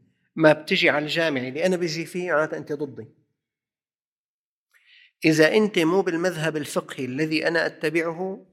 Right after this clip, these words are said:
أنت ضدي. إذا أنت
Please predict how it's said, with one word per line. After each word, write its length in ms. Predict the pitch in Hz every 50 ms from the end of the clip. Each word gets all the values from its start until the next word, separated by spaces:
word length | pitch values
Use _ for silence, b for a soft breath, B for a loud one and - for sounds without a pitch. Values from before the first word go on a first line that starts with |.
| _ -
أنت 180 | 160 139 - 147
ضدي. 400 | 131 139 127 113 110 113 - _ _ _ _ _ _ _ _ _ _ _ _ _ _ _ _ _ _ _ _ _ _ _ _ _ _ _ _ _ _ B B B B B B B B B B _ -
إذا 300 | 190 165 156 165 170 165
أنت 300 | 202 220 233 214 208 -